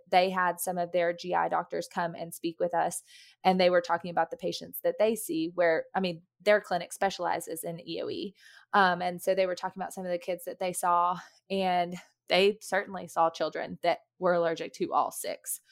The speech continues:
Um, so you get really creative with their diets at that point. Um, but at this point, at that point in the process, when you're doing the diet li-, elimination, it's really all about the parents. You've got to get the parents on board.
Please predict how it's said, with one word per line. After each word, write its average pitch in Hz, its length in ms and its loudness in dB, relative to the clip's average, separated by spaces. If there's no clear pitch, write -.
Um, 180 300 6
so - 140 -2
you 214 180 2
get 262 200 4
really 185 480 -2
creative 247 600 0
with 180 220 -4
their 180 160 2
diets 190 420 4
at - 100 -8
that - 220 0
point. - 260 -12
Um, 185 400 6
but 196 180 4
at 214 200 -2
this 247 200 4
point, 214 280 -2
at 185 160 -2
that 254 180 6
point 240 180 -4
in 220 60 -6
the 208 60 -2
process, 175 480 -2
when 180 100 -6
you're 180 120 -4
doing 190 260 -2
the 185 80 -4
diet 175 300 2
li-, 170 120 -4
elimination, 170 880 -2
it's 190 260 0
really 202 240 4
all 175 120 4
about 160 240 -2
the - 60 -16
parents. - 520 -12
You've 185 220 -6
got 185 240 6
to 220 80 -4
get 220 140 -4
the - 40 -16
parents 190 380 -8
on 190 180 0
board. 165 400 2